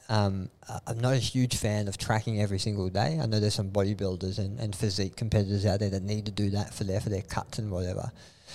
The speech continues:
But just for the, um, for the general person, I think it's good to, uh, track every now and then to understand where you're at and then work with that, knowing that, that nutrition isn't gonna change too much from there on out. So the first thing I do is I download an app.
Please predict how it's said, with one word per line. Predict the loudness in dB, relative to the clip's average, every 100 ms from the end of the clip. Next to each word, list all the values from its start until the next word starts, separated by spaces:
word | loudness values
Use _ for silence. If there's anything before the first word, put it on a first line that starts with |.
| -6 0
But | 4
just | 4 4
for | 6
the, | 8
um, | 8 8
for | 4
the | 4
general | 8 8 8 4
person, | 6 6 6 4 0 0
I | 2
think | 2 0
it's | 0
good | 0 0
to, | -2
uh, | -2
track | 4 4 6 4
every | 4
now | 4 4
and | 4
then | 2 0
to |
understand | -2 -2 0 0 2
where | 4
you're | 4 6
at | 4 2 _ _ _ _ _ -4 2
and | 2
then | 2 4
work | 4 4 0
with | -2
that, | 0 0 0
knowing | 2 4 4 2
that, | 0 -2
that | -4 -4
nutrition | -4 -2 -2 -2
isn't | -2 0
gonna | 0
change | 0 -2 -2 -4
too | -4 -4
much | -4 -2
from | -2 0
there | 0
on | 0
out. | -2 -4 -8 -20 -18 -16 -14 -2
So | 4
the |
first | 6 6
thing | 6
I |
do | 4 4
is |
I | 4
download | 6 6 6
an | 4 0
app. | -4 -4